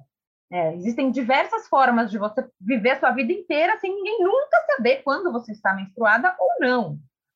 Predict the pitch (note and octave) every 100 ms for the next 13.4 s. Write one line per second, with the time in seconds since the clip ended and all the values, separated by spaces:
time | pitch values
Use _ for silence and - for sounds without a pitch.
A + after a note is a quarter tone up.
0 | - F#4+ B4+ A#4+ A#4+ F#4+ F#4 F#4+ - _
1 | F4 A4+ A#4+ - A3+ A#3 A3 G#3 E3 D3
2 | D3+ _ _ _ _ _ B3 G4 F#4 G#4+
3 | - F4+ E4+ G4+ G4 G4 F4 - A3 A#3
4 | F4+ G4 F#4 F#4+ F#4+ F4 A#3+ E4+ A4 G#4
5 | F#4 F#4 A4+ A#4 A#4 - F#4 F4+ F4+ -
6 | C4+ B3+ E4 F#4+ F4+ E4+ C4+ A#3+ D4+ A3+
7 | A#3+ F4+ - _ _ _ A4+ F4 D#3+ D3+
8 | - _ _ _ D4+ F4+ A4+ F#4 G#4 A#4
9 | G4+ E4+ E4 C#4+ - C4 C4 C#4+ - E4
10 | E4+ - _ _ _ _ _ G3 G#3+ A#3
11 | B3+ C#4+ G#3+ G3 F3+ - F3 - _ -
12 | _ _ - G3 G#3 A#3 B3 B3 G3 G3
13 | A#3 C4+ D4+